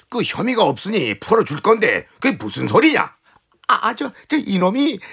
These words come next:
곡괭이 하나 가질 놈도 못 됩니다요. 근데 일이 없다, 일 없다 하고 살 생각하니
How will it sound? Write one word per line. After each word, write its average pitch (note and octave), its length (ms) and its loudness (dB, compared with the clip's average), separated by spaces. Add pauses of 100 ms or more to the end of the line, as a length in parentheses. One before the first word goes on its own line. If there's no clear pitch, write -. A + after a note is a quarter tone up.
(140)
곡괭이 B3 400 2
하나 A#3+ 180 6
가질 A#3 320 0
놈도 G#3+ 240 0
못 D4 220 4
됩니다요. F3+ 880 0 (220)
근데 D#4 260 2 (140)
일이 B3 340 4
없다, A#3 640 2
일 D#4+ 220 6
없다 G#3 320 4
하고 G3+ 160 2
살 B3 240 0
생각하니 A3 640 -2